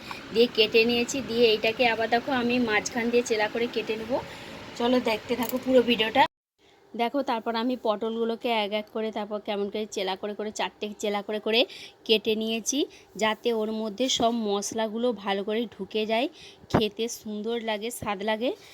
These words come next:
তারপর দেখো আমি, উম, ওইটাকে নিয়ে, উম, ওইতে নুন আর হলুদ মাখিয়ে দিচ্ছি ভালো করে, যাতে প্রত্যেকের গায়ে প্রত্যেকের নুন হলুদটা লাগে, ভালো করে,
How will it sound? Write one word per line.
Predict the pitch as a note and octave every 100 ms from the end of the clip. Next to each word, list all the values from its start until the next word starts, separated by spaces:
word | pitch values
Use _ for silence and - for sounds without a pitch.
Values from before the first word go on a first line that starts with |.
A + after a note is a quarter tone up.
| - -
তারপর | G3+ G#3 G#3
দেখো | A3 A#3+
আমি, | A#3+ G#3+ A3+ A#3
উম, | A3 G#3 G#3
ওইটাকে | G#3 G3+ A3 A#3
নিয়ে, | A3 G#3+ A3+ C#4 G4 - - G3
উম, | G#3
ওইতে | G#3 G3+ A#3
নুন | G#3+ A3 A#3+ A#3+
আর | A#3 B3
হলুদ | A3+ A3 B3 A#3 G#3 G#3 G#3
মাখিয়ে | G3+ G#3 - B3+
দিচ্ছি | A3+ A3 - C4+ G#4 - - - _ - - - _ - - _ _ _ - - - - - - - _ _ - _ - _ - - - _ - - - - _ - - - _ _ _ - - -
ভালো | A3 A#3+ A3+
করে, | A#3+ B3
যাতে | A3+ A3 B3+
প্রত্যেকের | A#3+ A3 - A#3+ B3+ A#3+
গায়ে | A3 A3+
প্রত্যেকের | A#3 A3+ - A#3 B3+
নুন | A#3 A#3 A#3
হলুদটা | A#3 A#3+ - B3 A#3
লাগে, | A3 G3+ B3+
ভালো | B3 A#3 G#3+
করে, | G#3 A3+